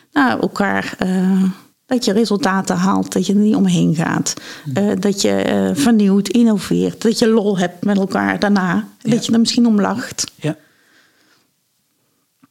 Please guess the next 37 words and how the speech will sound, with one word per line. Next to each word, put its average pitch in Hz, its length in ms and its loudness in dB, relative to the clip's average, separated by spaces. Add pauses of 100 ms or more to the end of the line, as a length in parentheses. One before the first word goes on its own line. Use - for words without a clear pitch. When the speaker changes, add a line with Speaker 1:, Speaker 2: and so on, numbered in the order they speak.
(160)
Speaker 2:
Ik 165 120 -2
moet 151 100 2
een 139 80 0
beetje 131 240 0
denken 143 380 0
aan 123 160 0
een, 123 200 2
eh, 117 340 -2
ik 135 80 -4
heb 127 100 -2
eens 113 100 -2
een, 127 120 0
een 120 220 -2
plaatje 165 360 -2
gezien 104 300 -2
waarbij, 117 580 -2
eh, 110 460 -4
twee 156 200 -2
manieren 143 380 0
van 127 140 -2
omgaan 139 300 0
met 127 100 0
een 113 80 0
probleem. 113 480 -4
Hè, 143 120 -8
een 160 160 -6
probleem 123 320 0
dat 117 260 -4
tussen - 280 -2
ons 110 220 -2
in 147 160 0
staat, 202 280 0
hè, 220 100 0
en 147 240 0
daar 117 140 -2
hebben 113 180 -2
we 104 60 -2